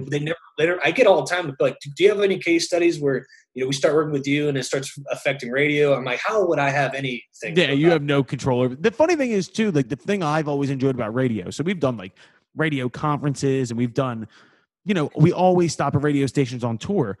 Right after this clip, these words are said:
Speaker 2: I've always
Speaker 1: Right.
Speaker 2: felt that, like, radio is something you can build a relationship with, 'cause I feel like I'm dealing person to person. I've always
Speaker 1: Yeah.
Speaker 2: felt like D S Ps and things like that, I haven't gotten to that point yet where I have that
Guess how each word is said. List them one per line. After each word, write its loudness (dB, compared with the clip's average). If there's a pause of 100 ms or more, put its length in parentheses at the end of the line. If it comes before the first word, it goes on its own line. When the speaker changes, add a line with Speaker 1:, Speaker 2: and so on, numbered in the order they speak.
(320)
Speaker 2:
I've 4
always 2
Speaker 1:
Right. -18
Speaker 2:
felt -2
that, -4
like, -4
radio 0
is -4
something -6
you 0
can -4
build 0
a 0
relationship -2
with, -4
'cause -8
I -6
feel 0
like 0
I'm -2
dealing 2
person -4
to -2
person. -12 (140)
I've -2
always 2
Speaker 1:
Yeah. -18
Speaker 2:
felt -4
like 0
D -2
S -2
Ps 0
and -8
things -2
like -4
that, -4 (500)
I -2
haven't 2
gotten 2
to 2
that -2
point -2
yet -6
where 0
I -8
have -4
that -6